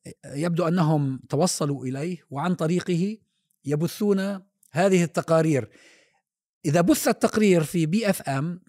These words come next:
تتلقفه من بعد ذلك كثير من المنصات على اعت-، باعتبار أنه جاء في هذه القناة ذات المصداقية العالية، فلماذا لا ينقل وينتشر وي-،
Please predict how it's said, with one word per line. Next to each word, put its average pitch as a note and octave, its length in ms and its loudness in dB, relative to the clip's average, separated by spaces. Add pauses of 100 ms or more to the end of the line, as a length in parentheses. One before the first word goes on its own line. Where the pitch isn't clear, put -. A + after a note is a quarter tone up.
تتلقفه G#3+ 720 0
من G#3+ 160 2
بعد A#3+ 280 0
ذلك B3+ 360 0
كثير B3 300 2
من A3 120 2
المنصات F#3 560 0
على C#3+ 140 -4
اعت-، D3 140 -8
باعتبار E3 680 -6
أنه G3 240 -2
جاء A3 260 0
في G#3 160 -6
هذه G3+ 300 -4
القناة E3+ 440 -10 (280)
ذات F#3 160 0
المصداقية F#3 500 -4
العالية، G3+ 480 -6 (300)
فلماذا F#3 520 0
لا E3+ 340 2
ينقل D#3+ 640 0
وينتشر C3 1400 -10 (320)
وي-، D3 500 0